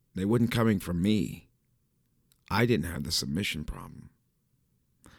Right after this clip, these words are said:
So I dismissed it. I don't receive everything.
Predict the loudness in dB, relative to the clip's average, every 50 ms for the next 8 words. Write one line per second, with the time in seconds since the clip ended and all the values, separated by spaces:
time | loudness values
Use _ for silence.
0 | -20 _ _ _ _ _ -6 -4 -2 -2 -2 -2 -4 -8 -10 -12 -18 _ _ _
1 | -10 -6 -6 -6 -4 -4 -8 -6 -6 -4 -4 -4 -4 -6 -12 -14 -16 -20 -20 _
2 | _ _ _ -20 -8 -4 -2 -2 -2 -2 -4 -4 -2 0 0 0 0 0 0 0
3 | 0 -2 -4 -6 _ -6 -6 -6 -4 -4 -6 -6 -6 -4 -4 -4 -2 -2 -2 -4
4 | -6 -8